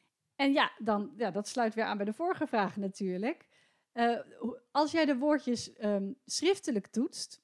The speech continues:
welk effect heeft dat? Dat eff-, waarschijnlijk is het effect dat kinderen thuis de, de woordjes heel hard gaan stampen. En dat ze vervolgens de woordjes, eh, zo hopvertalend gaan invullen. En dat ze dan een acht of een negen of een tien hebben. Joehoe, ik heb een hoog cijfer.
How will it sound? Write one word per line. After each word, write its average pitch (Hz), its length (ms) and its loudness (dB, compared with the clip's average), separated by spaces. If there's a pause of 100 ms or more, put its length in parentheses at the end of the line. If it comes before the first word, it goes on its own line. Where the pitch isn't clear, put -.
(160)
welk 214 360 0
effect 190 400 -4
heeft 247 220 -2
dat? 359 340 -4 (300)
Dat 226 240 -6
eff-, 220 200 -2 (120)
waarschijnlijk 294 440 4
is 226 120 0
het 202 120 -6
effect 196 400 0
dat 190 140 -8
kinderen 190 380 0
thuis 196 300 2 (120)
de, 185 200 -2
de 175 120 -2
woordjes 196 380 0
heel 208 200 2
hard 185 160 -4
gaan 170 180 -10
stampen. 277 560 4 (320)
En 226 120 0
dat 220 180 2
ze 202 80 -8
vervolgens 180 640 -6
de 190 100 -6
woordjes, 185 480 -10 (220)
eh, 185 120 -20 (180)
zo 180 240 -2
hopvertalend 185 840 -2
gaan 170 200 -12
invullen. 262 520 0 (340)
En 285 140 0
dat 220 200 2
ze 214 120 -4
dan 175 300 -2
een 247 140 -2
acht - 260 -4
of 196 120 -14
een 185 100 -2
negen 160 260 -4
of 143 80 -12
een 175 100 -8
tien 226 220 -2
hebben. 208 280 -2 (240)
Joehoe, 330 440 4
ik 254 80 -6
heb 208 120 0
een 214 100 -4
hoog 175 280 -2
cijfer. 240 540 0